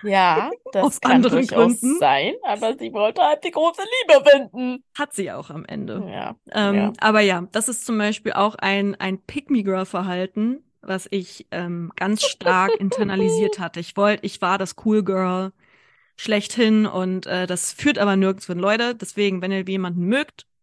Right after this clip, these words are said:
Speaker 2: ob's auf einer freundschaftlichen Ebene ist
Speaker 1: Ja.
Speaker 2: oder einer romantischen oder sonst was, sagt das der Person. Das ist viel schöner. Be true.
Speaker 1: Ja.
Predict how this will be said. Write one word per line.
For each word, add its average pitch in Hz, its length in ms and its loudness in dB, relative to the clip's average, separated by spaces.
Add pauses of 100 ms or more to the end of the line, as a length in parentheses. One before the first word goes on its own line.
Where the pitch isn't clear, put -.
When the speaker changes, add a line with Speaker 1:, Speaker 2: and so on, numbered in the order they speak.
Speaker 2:
ob's - 280 -10
auf 165 160 -4
einer 175 140 -4
freundschaftlichen 226 720 -2
Ebene 190 400 -4
ist 190 200 -6
Speaker 1:
Ja. 196 100 -2
Speaker 2:
oder 170 300 -2 (560)
einer 208 120 4
romantischen 202 760 -2
oder 175 200 -6
sonst 196 360 -4
was, 180 160 -4
sagt 202 260 2
das 202 140 -2
der 190 120 -2
Person. 175 640 -4 (440)
Das - 140 -12
ist - 60 -10
viel 202 140 2
schöner. 165 420 -6 (720)
Be 220 140 2
true. 214 400 4
Speaker 1:
Ja. 196 540 6